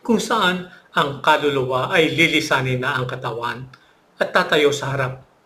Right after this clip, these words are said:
ng ating Panginoon. Kapag ang kawalang hanggan, maging sa mabuti o sa masamang paraan, ay tumambad na sa harap natin, ang mga panalangin sa kamatayan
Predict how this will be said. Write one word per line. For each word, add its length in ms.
ng 160
ating 320
Panginoon. 800
Kapag 340
ang 160
kawalang 400
hanggan, 880
maging 240
sa 160
mabuti 480
o 160
sa 160
masamang 480
paraan, 640
ay 160
tumambad 480
na 160
sa 160
harap 240
natin, 480
ang 160
mga 240
panalangin 720
sa 240
kamatayan 720